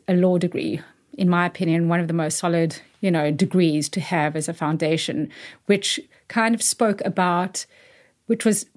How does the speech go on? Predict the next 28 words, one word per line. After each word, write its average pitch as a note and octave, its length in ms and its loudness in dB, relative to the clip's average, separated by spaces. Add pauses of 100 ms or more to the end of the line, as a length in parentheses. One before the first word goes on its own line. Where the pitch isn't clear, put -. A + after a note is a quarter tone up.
possibly G#3+ 840 2 (640)
not, A#3+ 240 2
not D4+ 200 2
necessarily B3 500 2
a G3 40 4
reaction G#3+ 600 2
to, F#3 680 2
you G3+ 140 0
know, F3 380 2 (340)
but G3+ 120 0
more G#3+ 320 6
of G3+ 220 0
a G3+ 100 2
necessity F#3+ 800 2
for F#3+ 160 0
not G3 360 4
wanting F#3 520 2
the E3+ 80 0
same, F3+ 720 2 (500)
um, E3+ 600 0 (520)
experience G#3 1080 0 (640)
that G#3 180 0
he A3+ 300 4
had E3 400 0
as - 160 -4
a E3+ 60 -6
child, F#3+ 440 0 (120)
who, G#3+ 180 0